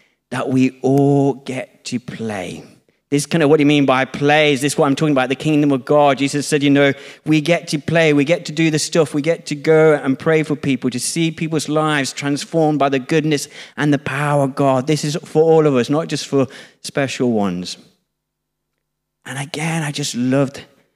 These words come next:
that idea. As John Wimber said, there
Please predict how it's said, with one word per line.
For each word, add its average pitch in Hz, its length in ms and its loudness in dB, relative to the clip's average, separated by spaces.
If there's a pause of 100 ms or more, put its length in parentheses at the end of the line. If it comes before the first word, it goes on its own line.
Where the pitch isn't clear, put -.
(440)
that 120 180 -2
idea. 113 640 -2 (1500)
As 107 140 -6
John 131 220 4
Wimber 139 240 4
said, 139 340 0
there 135 80 0